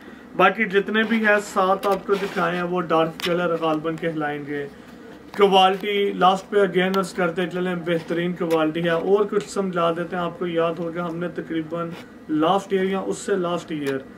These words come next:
एक variety launch की थी इब्न अल अरबी दस सौ पचास की।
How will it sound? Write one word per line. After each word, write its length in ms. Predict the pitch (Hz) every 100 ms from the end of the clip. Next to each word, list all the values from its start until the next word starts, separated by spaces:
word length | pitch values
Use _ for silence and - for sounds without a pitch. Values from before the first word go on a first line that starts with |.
| - - - - -
एक 200 | 196 202
variety 380 | 196 196 190 202
launch 300 | 190 190 -
की 120 | 196
थी 140 | 196 220
इब्न 200 | 180 160
अल 120 | 190 180
अरबी 480 | 147 135 143 135 135 147
दस 260 | 170 170
सौ 80 | 190 185
पचास 400 | 185 170 151 135
की। 260 | - 143